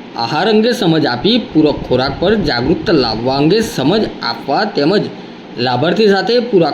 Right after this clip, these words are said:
ખોરાકમાં આહારની વિવિધતા માટે જાગૃતિ શિબિરનું આયોજન કરવામાં આવ્યું હતું.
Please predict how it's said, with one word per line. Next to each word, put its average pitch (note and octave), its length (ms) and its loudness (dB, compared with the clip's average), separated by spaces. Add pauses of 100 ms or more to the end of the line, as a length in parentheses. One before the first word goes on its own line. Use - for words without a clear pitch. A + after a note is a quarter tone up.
(120)
ખોરાકમાં C#3+ 680 -2
આહારની D3 340 2
વિવિધતા B2 440 -2
માટે E3 340 2
જાગૃતિ C3 540 0
શિબિરનું B2+ 580 2 (120)
આયોજન F#3 360 2
કરવામાં C#3 380 2
આવ્યું D#3+ 240 4
હતું. - 180 -8